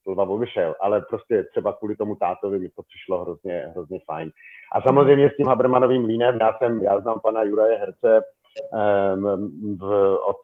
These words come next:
roku devatenáct set osmdesát čtyři, kdy jsem, eh, hrál menší roličku ve filmu Zastihla mě noc, která, který se mimochodem taky celý točil v Ostravě. Takže já jsem pana Juraje Herce poprvé potkal v Ostravě, v hotelu Palace, kdy mě obsadil do toho,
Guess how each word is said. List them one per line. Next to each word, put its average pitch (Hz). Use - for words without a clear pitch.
roku -
devatenáct 104
set -
osmdesát 113
čtyři, 143
kdy 107
jsem, 107
eh, 104
hrál 107
menší 110
roličku 107
ve 110
filmu 113
Zastihla 120
mě 120
noc, 113
která, 113
který 113
se 117
mimochodem 113
taky -
celý 113
točil 117
v -
Ostravě. 127
Takže 107
já 107
jsem 117
pana 110
Juraje 110
Herce 117
poprvé 117
potkal 117
v -
Ostravě, 120
v -
hotelu 104
Palace, 135
kdy 113
mě 104
obsadil 110
do 101
toho, 107